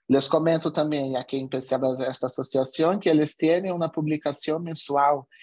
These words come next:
ellos hacen una revista mensual de cultura y patrimonio que se llama La Alhóndiga, La Llanura, que es publicado por la asociación La Alhóndiga, y que desde dos mil e nove tiene y viene publicando números mensuales, eh,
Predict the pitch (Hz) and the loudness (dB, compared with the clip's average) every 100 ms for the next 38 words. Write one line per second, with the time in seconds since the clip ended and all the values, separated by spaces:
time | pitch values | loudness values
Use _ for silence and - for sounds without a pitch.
0 | - 127 131 139 139 151 139 143 135 143 | -8 -2 2 2 2 0 -4 -2 -4 -4
1 | 143 143 - 139 131 135 - 131 147 139 | -4 -4 0 2 2 -4 -6 -2 0 0
2 | 143 127 131 135 143 160 214 208 - _ | 0 -2 0 0 2 2 0 -8 -16 _
3 | - 156 - 147 151 165 170 160 151 160 | -2 -2 2 4 4 4 2 0 2 0
4 | 147 127 123 117 123 _ _ - 147 156 | -2 -6 -10 -12 -16 _ _ 0 4 6
5 | 165 160 135 127 113 _ _ - 113 127 | 4 0 -4 -4 -10 _ _ -8 -6 -6
6 | 120 123 123 127 127 123 123 123 - 123 | -6 -2 -2 0 -2 0 -2 -6 -6 -6
7 | - 127 123 117 117 113 120 117 113 - | -2 -2 0 0 0 -2 -4 -6 -8 -10
8 | - - 135 147 139 151 185 180 175 165 | -12 0 4 6 8 6 6 2 0 -2
9 | 156 151 147 139 143 170 226 247 - - | -2 -2 0 0 2 2 -2 -8 -14 -20
10 | _ 151 156 185 208 185 170 165 165 160 | _ 2 2 0 -4 -4 -4 -6 -6 -6
11 | 160 - 160 180 196 170 175 170 165 165 | -6 0 2 2 -2 -2 -2 -2 -4 -4
12 | 151 - 160 165 180 131 131 - _ _ | -6 0 4 6 6 2 -2 -20 _ _
13 | 127 131 | 2 4